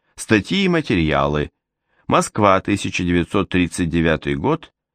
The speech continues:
Страницы третья, пятнадцатая. Из содержания Милютин,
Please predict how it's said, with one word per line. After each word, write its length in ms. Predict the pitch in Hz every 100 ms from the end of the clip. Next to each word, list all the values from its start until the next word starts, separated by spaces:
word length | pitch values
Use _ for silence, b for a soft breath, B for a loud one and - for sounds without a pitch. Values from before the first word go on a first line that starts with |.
| _ _
Страницы 680 | - - 110 123 151 - 143
третья, 480 | - 98 107 - 117
пятнадцатая. 960 | 95 82 78 65 - 80 - 107 139 - _ _ _ _ _
Из 160 | 170 170
содержания 1040 | - 160 156 139 101 98 117 151 151 147
Милютин, 840 | 113 139 147 95 87 - 85 87